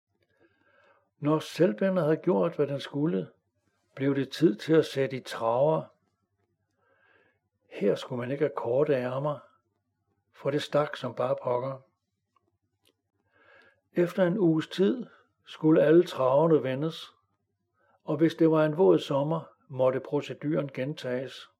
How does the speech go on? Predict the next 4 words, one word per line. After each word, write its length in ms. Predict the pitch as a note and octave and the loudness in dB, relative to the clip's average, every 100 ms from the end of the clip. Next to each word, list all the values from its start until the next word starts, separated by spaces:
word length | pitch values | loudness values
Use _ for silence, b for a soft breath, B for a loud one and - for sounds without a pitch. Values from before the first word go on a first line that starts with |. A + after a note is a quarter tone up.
| _ _ _ _ _ _ _ _ F#5+ _ _ _ _ _ _ _ _ _ _ - | _ _ _ _ _ _ _ _ _ _ _ _ _ _ _ _ _ _ _ -4
At 180 | D3+ D3+ | -2 -2
køre 340 | - C#3 D3 D#3+ | -4 0 0 0
i 60 | |
stak, 400 | C3+ - D3+ F3+ | -4 -2 -2 -2